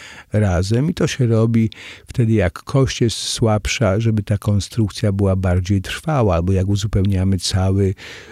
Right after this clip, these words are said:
y, łuk zębowy w szczęce albo w żuchwie, albo znaczną część tego łuku. Więc do implantu przykręca się tak zwany łącznik, po angielsku to się nazywa abutment, i on może być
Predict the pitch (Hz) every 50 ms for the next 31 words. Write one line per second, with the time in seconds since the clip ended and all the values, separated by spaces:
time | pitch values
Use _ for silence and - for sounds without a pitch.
0 | - _ _ - - 101 98 95 90 98 113 117 123 110 - - 117 107 107 101
1 | 107 107 107 104 101 104 101 95 87 - - _ - - - - - - 87 90
2 | 104 107 - - - 101 90 87 90 90 85 80 78 80 80 82 85 92 - -
3 | - 104 98 98 92 - 85 90 92 87 95 98 87 92 95 90 95 - - -
4 | 110 104 98 92 - - 101 90 90 95 95 - - - - - - - - -
5 | - - 120 110 104 107 104 113 131 143 127 - - - 98 101 98 101 104 -
6 | - 117 117 120 123 110 - 123 123 127 135 - 135 - - - 113 - - 110
7 | 113 120 - 107 - - 107 - 95 90 87 98 98 98 104 104 95 90 87 82
8 | 87 92 101 107 117 113 - - - 139 135 - - 90 85 90 87 95 92 -
9 | - 95 92 90 - - 92 87 85 87 90 90 85 80 80 78 78 90 110 -
10 | - 117 113 117 123 - - - - - - - - - - - - 147 135 123
11 | 131 127 123 120 113 113 113 110 107 -